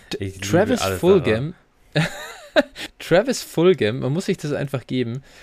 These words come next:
Speaker 1: hat in Woche, äh, eins drei Targets, zwei Receptions, siebenundfünfzig Yards aufgelegt, dann ist er nur noch Receptions, Yards, ähm,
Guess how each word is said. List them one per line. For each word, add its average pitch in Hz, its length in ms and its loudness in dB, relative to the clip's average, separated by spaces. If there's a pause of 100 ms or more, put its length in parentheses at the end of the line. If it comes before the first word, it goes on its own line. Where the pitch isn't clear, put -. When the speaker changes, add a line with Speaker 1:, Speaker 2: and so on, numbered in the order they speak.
(140)
Speaker 1:
hat 151 160 0
in 156 160 0
Woche, 143 520 2 (100)
äh, 123 600 4 (420)
eins 190 460 -2 (200)
drei 165 200 2
Targets, 170 640 2 (100)
zwei 143 200 4
Receptions, 147 480 0
siebenundfünfzig 151 520 -6
Yards 143 240 4
aufgelegt, 135 540 -2
dann 127 100 -2
ist 123 160 -6
er 123 300 -2
nur 131 140 -2
noch 131 120 -2
Receptions, 123 580 -6
Yards, 127 440 0 (280)
ähm, 123 340 -4